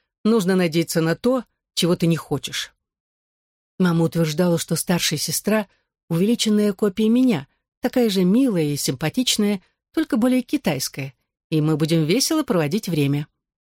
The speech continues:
Поэтому я представляла себе не сестру, а чуть повзрослевшую себя, танцующую в обтягивающей одежде и ведущую печальную, но увлекательную жизнь, вариацию на тему Натали Вуд,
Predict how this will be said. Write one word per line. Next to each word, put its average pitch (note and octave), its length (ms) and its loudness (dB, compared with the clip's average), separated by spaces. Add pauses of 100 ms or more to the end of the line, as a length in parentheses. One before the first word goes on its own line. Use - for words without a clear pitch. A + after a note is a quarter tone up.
(600)
Поэтому D#3 300 0
я D#3 120 0
представляла D#3 560 0
себе D#3 260 0
не D#3+ 120 4
сестру, G#3 420 0
а F#3 100 0
чуть A#3 260 -4 (400)
повзрослевшую F#3+ 720 0
себя, E3 460 0 (420)
танцующую G#3+ 720 0
в F3 60 2
обтягивающей E3 680 0
одежде G3+ 480 0
и F#3+ 100 2
ведущую G3+ 580 0 (320)
печальную, A#3+ 520 2
но A3 220 0
увлекательную F3+ 800 0
жизнь, A3+ 360 2 (400)
вариацию A3 460 2
на F#3+ 140 0
тему G#3 480 0 (180)
Натали F#3 420 2
Вуд, G#3+ 360 -4